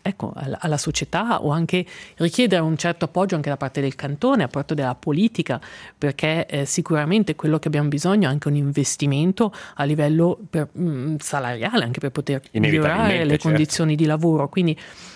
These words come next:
Speaker 1: e lì non lo può fare il datore di lavoro, ma deve essere,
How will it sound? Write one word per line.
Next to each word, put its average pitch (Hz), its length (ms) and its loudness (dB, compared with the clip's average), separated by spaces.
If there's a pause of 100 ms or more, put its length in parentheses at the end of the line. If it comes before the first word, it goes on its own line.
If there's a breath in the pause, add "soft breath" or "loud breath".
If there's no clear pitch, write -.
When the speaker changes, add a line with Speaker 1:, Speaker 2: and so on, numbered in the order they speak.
(120 loud breath)
Speaker 1:
e 170 120 2
lì 208 380 6
non 156 340 4
lo 147 80 4
può 185 260 0
fare 143 280 -2
il 143 60 -4
datore 120 340 -4
di 120 80 -4
lavoro, 113 340 -6
ma 147 140 0
deve 151 160 2
essere, 170 420 0